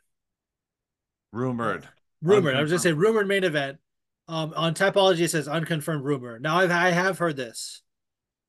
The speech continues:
Speaker 2: Um, I think it's, there's the rumor that that's what they're leaning toward. I think Ariel has alluded to it on his show a couple times.
Speaker 1: So I, I've obviously heard these rumors also,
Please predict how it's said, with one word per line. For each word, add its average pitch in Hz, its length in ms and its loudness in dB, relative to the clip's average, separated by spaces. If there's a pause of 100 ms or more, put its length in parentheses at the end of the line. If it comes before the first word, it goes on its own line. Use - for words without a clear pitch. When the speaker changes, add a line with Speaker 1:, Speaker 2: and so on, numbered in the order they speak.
(100)
Speaker 2:
Um, 147 540 0 (1400)
I 160 140 -2
think 196 280 -4
it's, - 340 -4
there's 156 360 -4
the 151 100 -2
rumor 175 220 0
that 147 160 -2
that's 151 200 -2
what 147 100 -10
they're 143 120 -4
leaning 135 380 -6
toward. 170 360 -4
I - 120 -10
think 175 280 -8
Ariel 147 320 -2
has 139 140 -4
alluded 135 360 -4
to 165 140 -4
it 156 60 -2
on 151 80 0
his 151 120 -6
show 160 180 -8
a 151 60 -8
couple 156 220 -10
times. 170 460 -10 (1400)
Speaker 1:
So 143 360 -2
I, 147 380 -2
I've 156 220 -8
obviously 139 380 -4
heard 131 140 -4
these 117 160 -10
rumors 113 260 -8
also, 104 600 -4